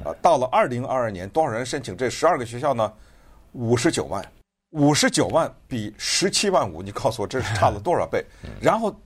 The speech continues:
Speaker 1: 接下来他又说了一个非常有意思的现象，这个值得我们反思。他说啊，在二零零二年的时候，有多少学生在高中毕业的时候去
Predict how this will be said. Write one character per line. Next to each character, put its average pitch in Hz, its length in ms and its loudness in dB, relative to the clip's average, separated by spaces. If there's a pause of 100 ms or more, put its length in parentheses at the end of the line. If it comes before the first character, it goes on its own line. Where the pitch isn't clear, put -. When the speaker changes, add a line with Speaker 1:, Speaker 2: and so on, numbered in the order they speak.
(160)
Speaker 1:
接 311 200 2
下 196 120 -2
来 123 120 4
他 160 100 -2
又 131 100 0
说 139 180 0
了 120 60 2
一 98 100 -2
个 98 180 0 (340)
非 139 180 2
常 113 200 0
有 95 140 0
意 113 80 -2
思 98 140 -4
的 90 60 -8
现 98 180 -2
象， 90 180 0 (320)
这 175 140 2
个 127 60 0
值 139 180 -4
得 165 80 4
我 117 100 2
们 98 140 -6
反 82 180 -2
思。 - 200 -6 (460)
他 220 140 4
说 214 220 0
啊， 98 100 -2 (240)
在 240 200 2
二 233 220 2
零 196 160 -4
零 196 140 -4
二 247 140 0
年 113 180 -2
的 107 100 -4
时 113 120 -6
候， 101 220 0
有 131 120 2
多 226 240 2
少 101 160 -4
学 117 240 -2
生 190 260 -2 (760)
在 131 180 2
高 233 200 4
中 233 200 -2
毕 226 120 -4
业 190 80 2
的 113 80 -4
时 123 60 -6
候 135 80 -2
去 175 180 -6